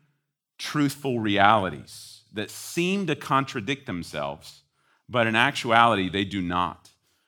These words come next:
We just can't figure it out. It's like one giant Sudoku puzzle, man, just crazy right here, these tensions. But the Bible is full of these tensions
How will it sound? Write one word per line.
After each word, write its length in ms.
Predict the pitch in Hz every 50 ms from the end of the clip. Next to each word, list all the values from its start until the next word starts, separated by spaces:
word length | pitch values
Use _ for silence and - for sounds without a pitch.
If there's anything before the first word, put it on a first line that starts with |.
| _ _
We 260 | - 101 135 190 240 233
just 240 | 175 190 160 -
can't 260 | - - 160 135 123 -
figure 400 | - - 165 160 135 110 131 120
it 140 | 113 113
out. 320 | 123 160 208 160 92 85 90
It's 160 | 104 - -
like 160 | 123 117 -
one 200 | 143 151 147 135
giant 360 | 120 104 123 123 143 151 147
Sudoku 520 | - - 113 95 117 139 - - - 101 -
puzzle, 320 | - 104 98 90 90 90 82
man, 240 | 90 95 104 113
just 220 | 98 107 98 - - _ - - - _ _ _ _ _ _
crazy 600 | - - 147 143 151 160 165 135 123 90 73 - -
right 240 | - - 127 110 98
here, 280 | 92 - 107 92 85 85
these 180 | 85 95 -
tensions. 420 | - - 165 165 185 - 107 92 87
But 140 | - 131 113
the 80 | 135
Bible 320 | 135 151 160 208 214 220 214
is 100 | 190 -
full 220 | - 208 214 214
of 60 | 202
these 160 | 175 170 -
tensions 600 | - - 233 240 226 - 101 - _ - - -